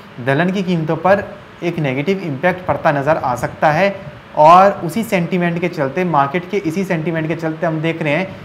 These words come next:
कि इस समय चने की कीमतों पर एक गिरावट का असर देखने को मिल रहा है। दूसरा, चने का उत्पादन भी इस साल ठीक ठाक देखने को मिला,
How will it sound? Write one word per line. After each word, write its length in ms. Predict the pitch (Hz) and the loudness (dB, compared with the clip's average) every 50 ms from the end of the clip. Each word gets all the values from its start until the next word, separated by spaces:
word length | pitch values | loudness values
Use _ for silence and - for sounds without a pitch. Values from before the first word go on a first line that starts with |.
| - - - - - | -14 -14 -14 -8 -2
कि 380 | 180 185 190 190 185 - - - 170 | 0 0 0 0 -4 -8 -10 -6 -6
इस 160 | 156 160 - | -6 -4 -2
समय 320 | - 165 165 175 190 202 196 | -2 0 0 2 2 2 0
चने 300 | 196 - 190 165 160 165 | 0 -2 -4 -2 -2 -2
की 120 | 165 180 | -4 -4
कीमतों 340 | 160 180 165 156 156 165 160 | -2 -2 -2 -2 -2 -2 -2
पर 140 | 165 185 190 | -2 -2 -2
एक 360 | 185 - 175 175 165 151 131 | -2 -4 -4 -4 -2 -2 -2
गिरावट 420 | 135 135 135 127 131 147 160 156 - | -2 2 2 2 2 0 -2 -2 0
का 100 | 185 180 | 0 0
असर 440 | 175 - - 143 123 - 160 160 156 | 0 0 -6 -8 -6 -4 -4 -4 -2
देखने 360 | 139 147 135 139 139 135 131 | -2 -4 -4 -4 -4 -8 -6
को 140 | 131 160 151 | -4 -4 -4
मिल 160 | 143 139 135 | -4 -4 -4
रहा 320 | 127 131 131 131 127 127 | 0 2 2 2 2 2
है। 160 | 139 156 180 175 - - - - - - - - - - - | 0 -2 -2 -4 -8 -14 -16 -18 -18 -20 -20 -20 -20 -12 -6
दूसरा, 340 | 123 147 175 175 202 214 220 | 0 0 2 4 6 4 4
चने 280 | 208 214 208 180 185 180 | 4 4 0 -2 0 2
का 100 | 180 196 | 4 2
उत्पादन 380 | 190 190 190 175 156 147 170 | 2 4 4 4 4 4 4
भी 140 | 180 180 190 | 2 0 0
इस 140 | 185 180 - | 0 0 0
साल 140 | 196 180 165 | 0 0 0
ठीक 260 | - 170 170 165 - | 2 0 0 0 2
ठाक 120 | 175 175 | 0 0
देखने 340 | 160 151 160 160 160 160 165 | 2 2 0 0 0 0 -2
को 80 | 160 170 | -2 -2
मिला, 300 | 165 160 156 160 170 | -2 0 2 2 2